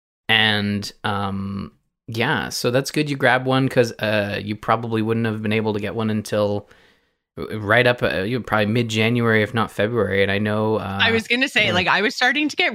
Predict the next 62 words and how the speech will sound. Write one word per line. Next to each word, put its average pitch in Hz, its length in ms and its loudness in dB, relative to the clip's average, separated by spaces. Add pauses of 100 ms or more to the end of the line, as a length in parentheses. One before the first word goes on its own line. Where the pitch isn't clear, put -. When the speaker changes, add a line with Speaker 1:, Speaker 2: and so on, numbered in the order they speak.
Speaker 2:
really, 175 300 2
really 180 240 0
worried 156 380 0
that 180 120 2
I 165 80 2
wasn't 156 360 0
gonna 147 140 0
be 139 140 -2
able 131 200 0
to 180 120 -2
play 147 300 -2
Forbidden 208 420 0
West, 202 320 0
and 165 260 2
that 143 160 2
was 139 180 -2
just 151 240 -4
gonna 147 180 0
make 131 200 -4
me 117 120 -6
cry. 113 340 0 (240)
I 226 140 4
was 285 200 -2
<laughs> 226 220 0
literally, 220 440 2
so 226 160 0
one 208 180 2
of 233 100 0
the 208 60 0
friends 196 280 0
that 190 80 0
I 185 60 0
helped 180 320 -2
get 226 240 0
a 175 260 2
PlayStation 151 760 -2
way 339 240 2
back 240 240 -2
in 180 80 0
February, 160 800 0 (300)
because, 196 440 0
uh, 165 320 2
his, 185 360 0
his 185 300 0
wife 196 280 0
wanted 185 260 2
to 185 80 -2
get 170 160 0
it 165 140 -6
for 165 240 0
him 160 160 0
for 202 100 -2
Valentine's 233 580 0
Day. 131 200 -2
So 208 160 -2
I - 20 2
was 202 100 -2
helping 277 280 0
her 202 180 4
to 190 80 0
find 294 300 -2
one. 156 320 2